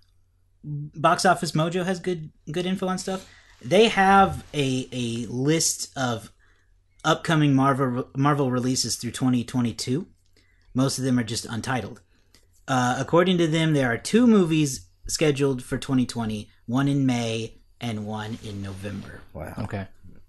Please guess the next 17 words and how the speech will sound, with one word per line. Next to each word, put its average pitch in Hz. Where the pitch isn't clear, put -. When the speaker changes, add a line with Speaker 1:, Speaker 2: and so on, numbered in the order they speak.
Speaker 3:
Yeah, 208
I 220
think, 120
well, 117
if 107
Black 127
Widow 120
starts 95
filming 101
first, 90
it 104
might 101
get 90
that 87
May 95
release. 90
Speaker 1:
Yeah. 104